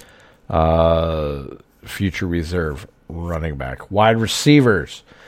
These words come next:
One side, you're gonna have Demarcus Robinson hitting free agency slightly above average, which means that you're gonna bump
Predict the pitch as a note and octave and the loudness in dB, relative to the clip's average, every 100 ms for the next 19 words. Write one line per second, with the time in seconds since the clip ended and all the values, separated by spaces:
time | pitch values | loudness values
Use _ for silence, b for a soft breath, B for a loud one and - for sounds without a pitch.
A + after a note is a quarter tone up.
0 | b b b - A#2 A#2 B2 A2+ A#2 A2+ | b b b 2 4 6 6 6 4 6
1 | A#2 A2+ A2 A#2 A2 G#2+ - A2+ A#2 G#2+ | 6 6 4 4 4 2 4 4 4 2
2 | A#2 F#2 B2+ A#2 - A2+ A2 G#2 G2 - | 0 2 2 2 2 4 6 4 0 -2
3 | G#2 - G#2+ A2+ G2+ G#2 G#2 G2+ F2 B2 | -4 0 2 2 2 2 4 2 2 4
4 | A#2+ A#2 A#2 G#2 - F#2+ A2 A2 G#2 G#2 | 6 6 6 4 -4 -8 -4 -2 -2 -4
5 | E2 G#2+ G#2 E2+ A2 G#2+ | -4 0 0 2 4 4